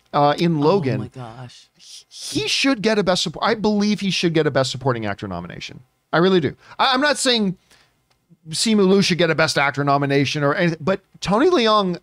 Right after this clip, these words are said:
Speaker 1: as their father, I, I believe he bel-, deserves a best supporting actor nomination. I thought he was incredible in that. So for me,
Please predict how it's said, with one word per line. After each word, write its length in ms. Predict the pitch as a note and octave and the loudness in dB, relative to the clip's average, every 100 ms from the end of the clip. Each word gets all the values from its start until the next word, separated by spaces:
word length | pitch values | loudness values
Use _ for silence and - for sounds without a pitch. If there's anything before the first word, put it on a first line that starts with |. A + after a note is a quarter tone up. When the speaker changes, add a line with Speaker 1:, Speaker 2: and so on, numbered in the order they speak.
| - | -2
Speaker 1:
as 460 | D#3+ E3+ E3 - - _ _ _ _ | 2 2 2 -2 -10 _ _ _ _
their 200 | D3+ F3 | 0 0
father, 580 | B2+ E3+ E3+ B2+ E2+ - _ _ _ _ _ _ _ _ _ _ - - | 2 2 2 0 -4 -8 _ _ _ _ _ _ _ _ _ _ -12 -2
I, 280 | F#3 F#3 G3+ | -2 2 0
I 20 | |
believe 320 | A3+ B3 A#3 | 2 2 2
he 80 | G#3 | 2
bel-, 160 | F3 F#3+ | 0 -2
deserves 480 | E3 F3 F3+ F3 | 0 0 2 2
a 60 | D#3 | 2
best 180 | D3+ D3+ | 0 -2
supporting 340 | C3 D3 C#3 | -2 -2 0
actor 240 | B2+ B2+ B2+ | 0 -2 -2
nomination. 440 | A#2+ B2 A#2+ B2+ | -2 0 -2 -2
I 80 | D#3 | -2
thought 240 | D3+ F#3+ | 0 0
he 80 | E3+ | 2
was 120 | D#3+ | 0
incredible 400 | D3+ C3+ D3+ C#3 | 0 -2 0 0
in 60 | C3+ | -2
that. 200 | B2+ B2+ | -4 -6
So 180 | - C#3+ | -6 -6
for 160 | C3 D3 | -4 -2
me, 320 | E3+ E3+ | 0 -2